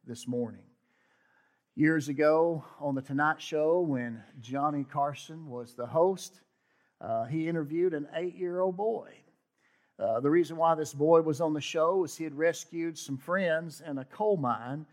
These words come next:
outside his hometown in West Virginia.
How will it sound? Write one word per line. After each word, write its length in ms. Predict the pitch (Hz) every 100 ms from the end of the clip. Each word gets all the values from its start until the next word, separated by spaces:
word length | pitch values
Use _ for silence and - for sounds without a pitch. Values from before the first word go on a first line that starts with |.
| _ _ -
outside 460 | 135 139 - 156
his 180 | 147 147
hometown 640 | 160 160 151 147 139 147 147
in 180 | 131
West 300 | 131 143 -
Virginia. 480 | - 135 170 175 120